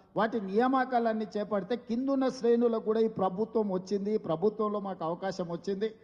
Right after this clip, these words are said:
ఈ ప్రభుత్వం మనది అనే ఒక భావన ఉంటది.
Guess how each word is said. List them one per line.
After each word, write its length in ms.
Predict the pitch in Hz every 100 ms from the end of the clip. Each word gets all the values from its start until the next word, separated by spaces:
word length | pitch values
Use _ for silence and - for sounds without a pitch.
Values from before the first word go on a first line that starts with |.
| - _ _ -
ఈ 120 | 175
ప్రభుత్వం 520 | 185 175 214 247 240
మనది 360 | 202 202 220 233
అనే 160 | 214 208
ఒక 160 | 190 156
భావన 280 | 165 208 190 175
ఉంటది. 280 | 160 156 120